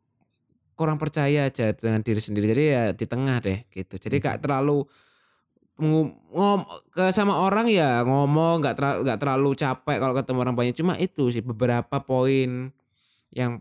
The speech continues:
Speaker 1: perlu diketahui kalau saya itu kurang su-,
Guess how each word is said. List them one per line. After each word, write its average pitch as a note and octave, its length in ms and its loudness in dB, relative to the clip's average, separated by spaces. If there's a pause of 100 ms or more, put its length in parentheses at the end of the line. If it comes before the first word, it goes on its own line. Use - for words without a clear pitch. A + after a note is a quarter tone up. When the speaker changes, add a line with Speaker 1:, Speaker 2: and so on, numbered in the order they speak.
(120)
Speaker 1:
perlu A#2+ 580 0 (240)
diketahui A#2 640 -2
kalau A#2+ 160 -4
saya A2+ 240 -4
itu D3 240 -4 (340)
kurang A#2+ 380 -10 (760)
su-, - 360 -6